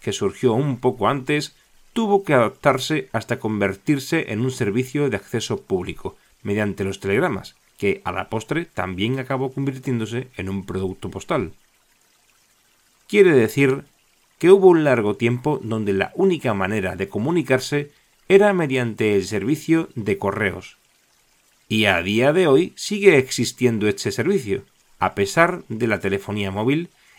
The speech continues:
y la comunicación vía Internet,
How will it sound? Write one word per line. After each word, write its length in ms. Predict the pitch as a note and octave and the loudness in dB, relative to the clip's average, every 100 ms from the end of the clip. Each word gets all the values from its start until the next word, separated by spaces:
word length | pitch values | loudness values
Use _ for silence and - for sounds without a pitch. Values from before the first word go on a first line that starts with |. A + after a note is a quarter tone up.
| _ - | _ 0
y 160 | G#3 | 0
la 200 | F3+ C3+ | 2 0
comunicación 800 | A2+ G2 F#2+ F2+ F2+ - C#3+ D#3 | 0 -2 -4 -4 -8 -2 -2 -2
vía 360 | G#2+ G#2 B2+ B2+ | -4 0 2 2
Internet, 720 | A#2+ G#2+ F#2+ G2 F#2 F2+ - | 0 -4 -4 -4 -4 -8 -12